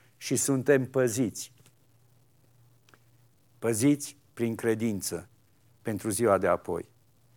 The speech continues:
Uh, valori mari, e nevoie și de asigurare, așa-i?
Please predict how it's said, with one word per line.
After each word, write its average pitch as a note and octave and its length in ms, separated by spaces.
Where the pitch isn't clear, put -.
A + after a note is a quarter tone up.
Uh, A#2+ 360
valori C3+ 380
mari, E3 340
e C3+ 120
nevoie C#3 360
și D#3 180
de D3 80
asigurare, C3 640
așa-i? A#2+ 360